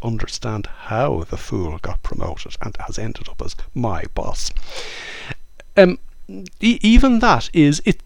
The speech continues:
these are all judgments, and they're all judgments based on thought, and they are all judgments based on comparative thought.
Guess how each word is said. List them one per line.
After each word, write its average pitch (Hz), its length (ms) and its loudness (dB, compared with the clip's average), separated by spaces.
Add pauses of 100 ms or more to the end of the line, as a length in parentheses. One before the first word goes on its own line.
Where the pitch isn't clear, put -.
(140)
these 175 520 -4
are 185 80 10
all 175 200 10
judgments, 127 760 4 (1000)
and 143 140 4
they're 131 120 6
all 170 180 8
judgments 143 680 6
based - 540 -4 (140)
on 104 340 -4 (680)
thought, 80 420 2 (100)
and 107 120 -6
they 98 140 -4
are 95 160 -4
all 139 220 0
judgments 120 680 -6
based - 560 -6
on 98 220 -6 (380)
comparative - 760 -4
thought. - 460 -6